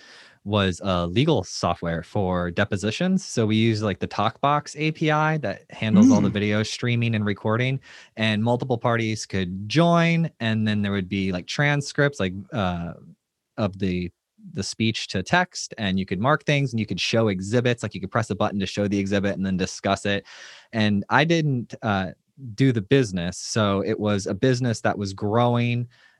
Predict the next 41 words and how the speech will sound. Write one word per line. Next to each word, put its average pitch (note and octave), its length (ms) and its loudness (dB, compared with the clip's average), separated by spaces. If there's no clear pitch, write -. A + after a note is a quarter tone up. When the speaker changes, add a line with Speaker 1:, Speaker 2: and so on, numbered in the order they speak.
Speaker 1:
They G#2 360 2
had, F#2+ 460 0
you G#2 60 0
know, F#2+ 100 0
Scotch G#2+ 360 0
tape A2 180 -2
and G#2 40 -4
bubble G#2+ 220 0
gum, G#2+ 200 0
their F#2 120 0
M F#2 120 2
V F2+ 140 -2
P, F#3 440 2
and G#2 80 0
then G#2+ 80 4
they G2+ 120 4
got G2 360 0
investment C3+ 540 2
dollars. B2+ 760 2
And G#2+ 180 0
then G2+ 300 0
they G2+ 160 2
asked G2+ 380 0
through A2+ 120 0
one G#2+ 140 2
of F#2+ 80 0
the F#2+ 100 2
investors, F#2+ 640 0
like, F2 240 -6
"Who C#3+ 220 4
can A#2 240 -2
make G#2 260 0
this G2+ 200 -2
something F#2+ 500 0
that F2 220 -6
feels F#2 280 0
like F2 160 -2
an F2 100 -4
Apple E2+ 440 -6
application?" E2 760 -6
And F#2 380 0